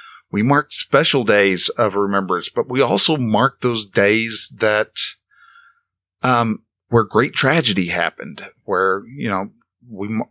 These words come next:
we all remember September eleventh, and we have a special day for September eleventh, December seventh. You know, nineteen forty-one will be a day that will go down in history, uh,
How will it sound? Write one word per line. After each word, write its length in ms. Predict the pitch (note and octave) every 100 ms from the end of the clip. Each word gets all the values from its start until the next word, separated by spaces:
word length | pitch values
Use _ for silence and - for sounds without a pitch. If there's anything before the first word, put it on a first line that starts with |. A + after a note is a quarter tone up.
| B2+ C3 C#3+ _ _ _ _
we 180 | A2+ A#2
all 200 | B2 B2
remember 480 | B2 C#3 C3+ A2+ G2
September 580 | - - - B2 A#2+
eleventh, 520 | A#2 A2 C3 F#2+ - G#2 G2
and 300 | F#2 F#2 F2+
we 160 | F#2+
have 240 | F#2 G#2 G2+
a 80 |
special 440 | G2+ - A2 - A2+
day 200 | G#2+ G#2
for 120 | A2+
September 420 | - A#2+ A#2+ A2
eleventh, 340 | A2+ A#2+ A2 -
December 420 | - - B2+ B2+
seventh. 580 | - B2 C#3 F#2 - - - - - - _ _
You 140 | - F#2+
know, 220 | F#2 F#2 _ _
nineteen 420 | G2+ A2+ B2 B2
forty-one 640 | G2 B2+ A#2 A#2+ C#3+ C3+
will 80 | G2+
be 160 | F2 A2
a 60 |
day 360 | A2 G#2 A2 A#2+
that 200 | A2 F#2
will 200 | A#2 G#2+
go 200 | G#2+ A2
down 300 | G#2+ A2+ A#2
in 100 | A2
history, 520 | G2+ C3 - C3+ B2+
uh, 100 | B2